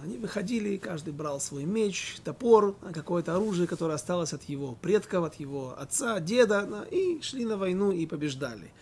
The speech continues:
Но поскольку мужья были так часто на войне, и даже, конечно же, если кто-то погибал, не дай бог, да, разве можно, это, это уже, это уже никогда не восполнить. Но т-, когда евреи, да, возвращались домой, или когда они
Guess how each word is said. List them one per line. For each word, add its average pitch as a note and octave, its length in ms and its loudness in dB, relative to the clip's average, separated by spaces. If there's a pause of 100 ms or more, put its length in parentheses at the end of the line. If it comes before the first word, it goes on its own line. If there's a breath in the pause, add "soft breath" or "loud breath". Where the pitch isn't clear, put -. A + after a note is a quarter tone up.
(380 loud breath)
Но A3+ 360 10
поскольку B3 760 6
мужья G3 540 6
были E3 420 2
так - 280 -2
часто F#3 420 4
на F3 140 4
войне, F3+ 640 4 (220 loud breath)
и B3 100 4
даже, G#3+ 360 8
конечно C4+ 500 4
же, F#3+ 100 6
если F3+ 300 6
кто-то D3+ 320 -2
погибал, F3+ 480 6
не G#3+ 100 4
дай G3+ 220 6
бог, F3 360 6
да, D3 140 -6 (180)
разве F3+ 280 0
можно, D#3 300 0
это, - 260 -10
это E3 160 -10
уже, D3+ 160 -8
это - 240 -6
уже D#3+ 160 -4
никогда E3 280 -4
не C#3 120 -2
восполнить. C#3 640 -2 (380 loud breath)
Но F#3 240 10
т-, G3 100 -4
когда G3 540 0 (640)
евреи, G#3 320 4
да, A#3 180 8
возвращались E3+ 560 6
домой, D3 500 2
или D3+ 180 -2
когда E3 240 -2
они E3 180 0